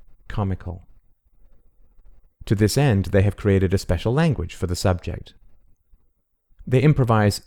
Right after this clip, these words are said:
endlessly on that language, as if it were possible to sweeten violence toward children merely by inventing new, colorful,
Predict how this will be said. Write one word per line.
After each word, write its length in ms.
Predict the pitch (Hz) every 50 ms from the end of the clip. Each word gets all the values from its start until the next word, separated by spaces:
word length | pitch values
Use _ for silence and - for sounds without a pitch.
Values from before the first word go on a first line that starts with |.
| -
endlessly 560 | 131 135 131 117 104 95 90 - - 95 95
on 80 | 90 90
that 180 | 90 87 90 87
language, 560 | 95 92 92 90 80 - - - - - - - _ _ - -
as 160 | 110 101 117
if 140 | 135 - -
it 80 | 127
were 100 | 135 131
possible 640 | - - - - 139 151 - - - 90 - - - -
to 100 | - 98
sweeten 540 | - - - - 120 143 - - 110 101 90
violence 440 | 92 90 98 101 101 98 90 85 -
toward 360 | - - 92 92 95 90 -
children 440 | - - 156 156 127 98 85 85 95
merely 260 | 104 107 113 110 107
by 200 | 95 101 98 98
inventing 540 | 98 95 92 98 98 95 - 101 90 90 92
new, 360 | 104 117 117 113 113 113 110 - _ _ _ _ _ _ _ _ - - -
colorful, 720 | - 107 101 104 98 - - 98 95 95 95 92 90 -